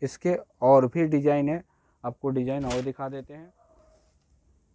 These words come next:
इसमें एक डिजाइन ये देखिए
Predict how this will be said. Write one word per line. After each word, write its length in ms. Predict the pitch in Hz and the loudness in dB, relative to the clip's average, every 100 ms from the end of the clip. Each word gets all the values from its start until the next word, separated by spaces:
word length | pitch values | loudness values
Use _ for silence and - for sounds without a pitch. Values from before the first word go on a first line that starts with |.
| _ _ _ _ _ _ _ _ _ _ _ _ _ _ _ _ _ _ _ - - _ 123 | _ _ _ _ _ _ _ _ _ _ _ _ _ _ _ _ _ _ _ -20 -20 _ -14
इसमें 260 | 117 143 | -4 0
एक 140 | 135 131 | 0 2
डिजाइन 280 | 135 139 135 | 2 2 2
ये 160 | 127 | 2
देखिए 300 | 127 127 165 | 2 0 -2